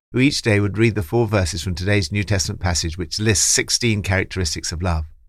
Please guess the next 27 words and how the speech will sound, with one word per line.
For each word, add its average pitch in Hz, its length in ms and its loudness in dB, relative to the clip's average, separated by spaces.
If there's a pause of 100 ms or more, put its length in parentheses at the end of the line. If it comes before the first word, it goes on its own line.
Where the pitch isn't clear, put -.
(480)
For 123 80 -4
the 131 80 4
word 147 240 6
love, 90 340 2 (320)
she - 180 0
would 117 140 2
substitute 127 720 0
her 110 240 2
own 104 280 4
name. 76 320 0 (960)
When 156 160 4
she 165 160 4
reached 139 240 2
a 113 60 -4
characteristic 107 680 0
that 98 120 -2
she 104 160 -2
knew 107 460 4
was 92 220 -2
not 120 260 4
true 95 200 0
of 78 100 -4
her, 82 240 0
she - 140 -2
had - 120 2
to - 80 -6
stop. - 400 0